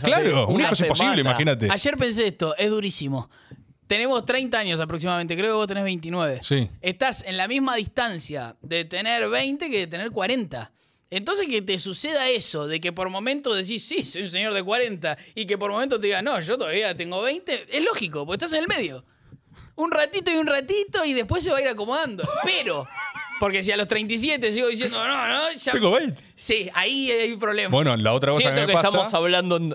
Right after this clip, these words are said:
Speaker 1: a-, es-, en pareja, ¿eh?
Speaker 3: <laughs> ¿Por qué?
Speaker 1: No, ahí, ahí estamos en el medio.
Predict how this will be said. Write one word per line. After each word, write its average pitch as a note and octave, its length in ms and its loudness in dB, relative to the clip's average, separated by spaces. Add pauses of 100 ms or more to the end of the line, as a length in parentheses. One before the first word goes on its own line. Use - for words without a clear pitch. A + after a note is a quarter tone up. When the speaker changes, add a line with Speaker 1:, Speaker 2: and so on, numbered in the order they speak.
Speaker 1:
a-, C#3 220 0
es-, D3 180 -2 (380)
en D3+ 240 2
pareja, C#3 720 0
¿eh? F#3+ 100 -8 (240)
Speaker 3:
<laughs> - 760 -6
¿Por D#4+ 220 -2
qué? - 280 -8 (1000)
Speaker 1:
No, C#4 140 -2
ahí, A3+ 220 2
ahí F3 140 2
estamos G3 420 2
en G3+ 80 4
el F#3 140 2
medio. D#3+ 520 2